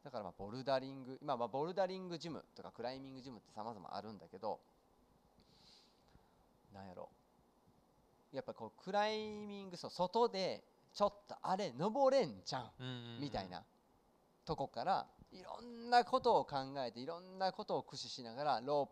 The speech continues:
Speaker 1: ープを使ったり、ロープなしでもいけんじゃん、みたいな。
Speaker 2: うんうん。
Speaker 1: そういうのを様々今までの、あー、人たちがやってきた中で、今こうボルダリングジム。で、それが競技になり、オリンピックになりっていうのがあっ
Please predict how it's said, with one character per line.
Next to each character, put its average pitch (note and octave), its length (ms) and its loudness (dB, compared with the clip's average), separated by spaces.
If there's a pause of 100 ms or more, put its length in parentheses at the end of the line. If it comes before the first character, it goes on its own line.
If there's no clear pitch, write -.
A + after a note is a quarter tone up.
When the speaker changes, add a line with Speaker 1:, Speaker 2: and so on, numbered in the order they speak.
Speaker 1:
ー - 20 -18
プ G#2+ 60 -8
を F#2+ 120 -8
使 - 280 -6
っ C#3 60 -2 (120)
た F#2 80 -4
り、 G2 140 -12 (680)
ロ C#4+ 400 4
ー F2+ 100 -14
プ E2+ 80 -16
な C#3 160 -6
し - 180 -10
で F2 100 -12
も E2+ 60 -20 (160)
い C3+ 200 -12
け C#4+ 180 -4
ん B2 240 -8
じ - 180 -8
ゃ B2 40 -6
ん、 A#2+ 40 -10 (300)
み C3 100 -10
た B2+ 40 -10
い - 40 -12
な。 F2+ 60 -8
Speaker 2:
う - 20 -14
ん - 20 -16
う - 20 -16 (120)
ん。 G#2 40 -20 (1900)
Speaker 1:
そ G3+ 340 2
う G#3 60 0
い G3+ 100 -4
う G3+ 40 -4
の E3+ 120 0
を A#2+ 60 -2
様 C#3 300 -4
々 A2 380 -4
今 G#2 180 -8
ま G2 140 -6
で F#2 100 -12
の、 F2+ 220 -8 (240)
あ B1+ 540 -14
ー、 - 20 -14
人 A2+ 160 -10
た F#2+ 80 -18
ち - 120 -16
が F#2 80 -12
や G#2+ 120 -2
っ - 40 -10
て D#3+ 180 -12
き - 80 -18
た D#3 80 -8
中 F3 180 -6
で、 A3 140 -6
今 B2+ 180 -6
こ G#2 260 -6
う - 20 -12
ボ G2+ 120 -6
ル G2+ 80 -10
ダ G2+ 120 -4
リ G2 120 -10
ン G2 60 -14
グ G2 80 -14
ジ G2 100 -16
ム。 F#2 160 -16 (160)
で、 C#3 60 -12
そ E3 100 -8
れ D3+ 60 -4
が C3+ 60 -2
競 F3+ 300 2
技 G#2+ 140 -8
に F#2+ 100 -12
な D#2 120 -6
り、 G#2+ 220 -6 (280)
オ B2+ 100 0
リ B2+ 80 -2
ン A#2 60 -10
ピ A2+ 120 -16
ッ - 40 -16
ク - 120 -16
に F2+ 100 -10
な F2 140 -6
り G#2 160 -8
っ F2 40 -12
て - 140 -18
い - 20 -14
う F2+ 40 -14
の F2 100 -16
が F2 100 -10
あ - 20 -10
っ F2+ 40 -16